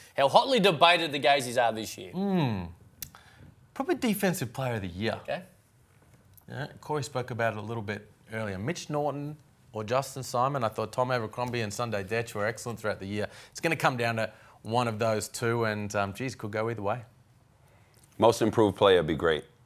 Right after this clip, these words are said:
Speaker 3: That'll be a great one. So just looking forward to that. And six man of the year.
Speaker 1: Mm-hmm. Co-, coach of the year for me.
Speaker 2: Mm.
Speaker 1: Like, Trevor Gleeson had
Speaker 3: Shout
Speaker 1: it
Speaker 3: out to
Speaker 1: wrapped
Speaker 3: Trevor
Speaker 1: up.
Speaker 3: Gleeson,
Speaker 1: He had it
Speaker 3: man.
Speaker 1: wrapped up in the middle of the season.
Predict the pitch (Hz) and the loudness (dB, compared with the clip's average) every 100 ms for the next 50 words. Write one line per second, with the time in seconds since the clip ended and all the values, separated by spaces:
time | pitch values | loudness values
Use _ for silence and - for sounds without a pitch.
0 | _ - 82 82 80 78 71 80 - 73 | _ -4 -2 -2 -2 -2 -2 -2 -4 -8
1 | 69 - - - 78 73 92 90 92 82 | -14 -18 -20 -6 -2 -2 -2 -2 -2 -2
2 | - 82 80 82 78 - - - - - | -2 0 0 0 0 -2 -14 -20 -18 -20
3 | _ 113 - 107 - 95 82 76 76 82 | _ 0 2 0 0 -2 -2 -4 -4 -6
4 | 120 127 123 120 _ _ _ _ _ _ | -6 -8 -8 -12 _ _ _ _ _ _
5 | _ _ - _ _ - - 170 - 202 | _ _ -20 _ _ -20 -14 -2 4 4
6 | 170 185 277 233 135 117 98 110 107 - | 6 6 6 4 0 -2 -2 -6 -6 -10
7 | _ - 196 156 - - _ _ - 151 | _ -2 0 0 -4 -16 _ _ 6 6
8 | 156 135 120 202 220 147 147 - 120 98 | 6 2 2 4 6 6 4 2 -4 -8
9 | - _ _ - - - - 494 480 - | -12 _ _ -20 -2 2 6 8 8 6
10 | - 170 139 107 104 120 - 185 220 220 | 6 8 8 6 6 6 6 6 6 4
11 | 185 202 247 285 - 180 139 160 139 143 | 0 6 6 6 6 6 6 2 0 2
12 | 139 127 113 - 107 104 135 | 4 4 2 0 0 0 -2